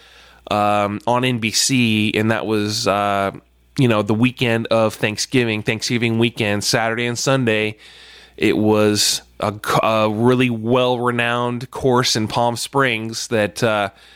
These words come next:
there'd be four guys that, that were probably the major money winners on the P G A Tour, and they would have a Skins game every year. And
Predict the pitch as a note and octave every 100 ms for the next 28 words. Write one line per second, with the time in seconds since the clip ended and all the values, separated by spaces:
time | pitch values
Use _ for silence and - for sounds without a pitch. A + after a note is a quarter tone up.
0 | - - - - - - A2 A#2 - C#3
1 | C3+ D3 D3+ D3 C3 B2+ B2+ B2 - _
2 | - C#3+ A#2 - A2+ - B2 A#2+ A#2+ A2
3 | A#2 B2 A#2 B2 B2 B2 B2+ B2+ B2+ B2+
4 | B2+ C3 - - A2+ A#2 A#2 A#2 - C3
5 | A#2 B2+ A#2+ - D3+ C#3 A#2 A2+ A2+ A2+
6 | A2 A2+ A#2 - - D3+ D3+ C#3 A2+ A2
7 | A2+ A#2 - - - - - - - -
8 | - A#2 A2+ A#2+ A#2 A#2 A2 A2+ B2 C#3